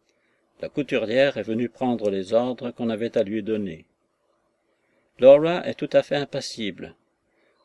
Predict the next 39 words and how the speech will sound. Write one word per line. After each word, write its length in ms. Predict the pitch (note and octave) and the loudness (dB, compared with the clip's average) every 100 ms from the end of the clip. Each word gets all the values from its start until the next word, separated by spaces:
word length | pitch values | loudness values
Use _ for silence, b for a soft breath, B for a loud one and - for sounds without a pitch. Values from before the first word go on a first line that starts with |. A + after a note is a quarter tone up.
| _ | _
tout 140 | F3+ - | -6 -4
à 100 | D3+ | -2
fait 240 | - B2+ | 2 2
étrangère 680 | A#2 - A#2 G#2+ A2+ B2+ A#2+ | 0 -4 -4 0 0 0 -6
à 60 | |
cette 220 | - A#2 G#2 | -10 -8 -6
grande 340 | - D3+ C#3 | -4 -6 -6
question 600 | A#2+ G#2+ - - A#2+ B2 | -6 -8 -10 -6 -4 -4
qui 180 | - A#2 | -4 -8
intéresse 560 | A2+ A#2 A#2+ - - | -2 0 0 -2 -4
si 220 | B2 - D#3+ | -6 -6 -2
fortement 600 | - - B2 A#2 A#2 A#2+ | 0 0 -2 -2 0 -2
la 120 | G2 | 0
vanité 420 | A2+ A#2 A2+ C3 | 0 0 0 -4
personnelle 640 | - A#2 - A2+ G2+ G#2+ | -2 -6 -2 -2 0 -2
des 200 | G#2 G2 | -2 -2
autres 240 | A2 - G2 | -4 -6 -12
femmes. 480 | - G2+ D2+ C2+ - _ _ _ _ _ _ _ _ _ _ _ - | -8 -8 -6 -14 -20 _ _ _ _ _ _ _ _ _ _ _ -8
Elle 140 | G2+ | -4
abandonne 480 | C3 C#3 C3+ C3+ C3+ | 2 4 8 8 6
toute 240 | - E3+ D3 | 2 -4 -2
initiative 720 | C3 A#2 - - C#3 C#3+ C#3 | -2 -2 -4 -4 -8 -4 -2
à 40 | |
la 100 | - | -2
couturière 680 | - C3 A#2 G#2 G#2+ A2 A2 | -4 -8 -8 -6 -4 -4 -4
et 140 | A2+ | -6
à 80 | G#2 | -6
moi. 320 | G2 E2+ D2 _ _ _ _ _ _ _ _ | -6 -10 -12 _ _ _ _ _ _ _ _
Si 140 | - A2 | -8 -6
notre 240 | A2 A#2 | -4 -6
pauvre 440 | - D#3+ C#3 G#2+ - | -2 0 2 0 0
Hartwright 680 | C#3 B2 G#2+ G2+ G#2+ - - | -6 -6 -6 -6 -6 -10 -10
eût 140 | A#2 | -8
été 220 | B2+ - | -6 0
à 60 | A#2+ | 2
la 100 | G#2 | 2
place 240 | - C3 | 4 2
du 100 | A2+ | 2
baronnet, 520 | G2+ G2+ G#2 G2+ A#2+ | -4 -2 -2 -4 -4